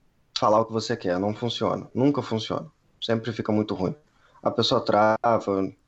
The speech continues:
as pessoas não têm essa habilidade toda. É,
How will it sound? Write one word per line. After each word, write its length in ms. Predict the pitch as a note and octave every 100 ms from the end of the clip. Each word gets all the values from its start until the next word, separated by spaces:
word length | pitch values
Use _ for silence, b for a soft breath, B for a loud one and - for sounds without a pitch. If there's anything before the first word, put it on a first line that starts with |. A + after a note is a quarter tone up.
| _ _ - -
as 60 |
pessoas 240 | - G#2+ B2
não 100 | B2
têm 80 | C#3 C#3+ C#3 -
essa 200 | A#2 A2+
habilidade 540 | G#2 G#2+ G2+ F#2+ F#2+
toda. 220 | - - - - b b b b b _ _ -
É, 960 | F#2 F#2 F2+ F2 F2 F2 E2+ E2 E2